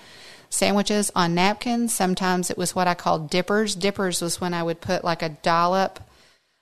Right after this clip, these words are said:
of peanut butter in the middle of the plate, and then I would circle it with, like, fruit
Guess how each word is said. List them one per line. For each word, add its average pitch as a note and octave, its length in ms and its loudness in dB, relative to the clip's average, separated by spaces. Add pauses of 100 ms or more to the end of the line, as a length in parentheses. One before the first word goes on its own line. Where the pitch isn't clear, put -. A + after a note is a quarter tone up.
(160)
of E3 360 2
peanut G3 320 0
butter G3 180 2
in F#3 100 0
the F3 60 0
middle F3 240 0
of F3 100 0
the F3+ 80 0
plate, F#3+ 460 -2
and E3+ 200 0
then F3 580 0
I E3 140 2
would E3 140 -2
circle F#3+ 460 2
it F#3 160 2
with, E3 240 -2
like, E3 240 -6
fruit A3+ 760 0